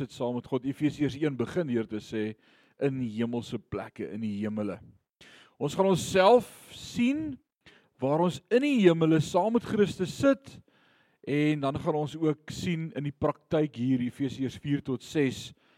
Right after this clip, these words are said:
elke dag hier, hoe ek en jy moet lewe en hoe ons gaan optree. Wanneer ek en jy eers sien wie ons is in Christus en wie ons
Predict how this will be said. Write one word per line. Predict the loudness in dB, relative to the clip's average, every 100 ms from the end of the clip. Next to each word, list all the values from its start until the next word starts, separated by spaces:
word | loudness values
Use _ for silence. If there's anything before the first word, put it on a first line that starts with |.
| _
elke | -2 -2 0 -2
dag | -2 -2 -6
hier, | -6 0 4 2 2 -8 _ _ _
hoe | -2 -2
ek | -2 -4
en | -6
jy | -2 0 0 -4 -10 _ _ _
moet | -6 -4
lewe | -4 0 2 4 4 2 2 -2 -6
en | -4
hoe | -4 -4
ons | -6 -8 -16 -10
gaan | -10 -10 -10 -8
optree. | -10 _ -8 -6 -6 -10 -16 _ _ _ _ _ _ _ -2
Wanneer | 2 4 4
ek | 2 2
en | 2
jy | 4
eers | 2 2
sien | 2 2 2
wie | 4 4
ons | 2 0 8
is | 8 6 -2
in | -2 0
Christus | 4 4 4 -2 -2 -4 -16 -20 _ _ _ _ _ _ _ _ _ -8
en | -2 -2 4
wie | 2 2 0
ons | 2 0 -4